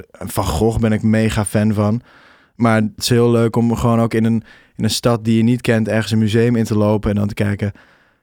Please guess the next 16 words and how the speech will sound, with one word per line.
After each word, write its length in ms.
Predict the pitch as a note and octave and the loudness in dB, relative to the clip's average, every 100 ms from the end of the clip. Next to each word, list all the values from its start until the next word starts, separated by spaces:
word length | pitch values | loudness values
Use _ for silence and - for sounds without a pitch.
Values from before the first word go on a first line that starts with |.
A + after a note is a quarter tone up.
| _ | _
"Ah 120 | - | -4
ja, 60 | G#2 | 0
waar 160 | G2 F2+ | 0 -2
ben 180 | G#2+ | 0
ik 120 | B2+ F#2 | -2 -2
eigenlijk 440 | F2 F#2 - F#2 | -4 -4 -4 -4
en 100 | G2+ | -2
wat 180 | G2 - | -4 -4
vertelt 380 | A2 - G#2+ G2+ | -6 -2 0 0
het 160 | G2+ | -2
museum 400 | G#2+ G2 G#2+ G#2+ | -2 0 0 0
daar 160 | G2+ F#2 | 0 0
dan, 220 | F#2 F2+ | 0 0
eh, 80 | F2 | -2
precies 360 | - - F#2 | -4 -4 -4
over?" 400 | F#2 F2+ E2+ F#2 | -2 -4 -4 -6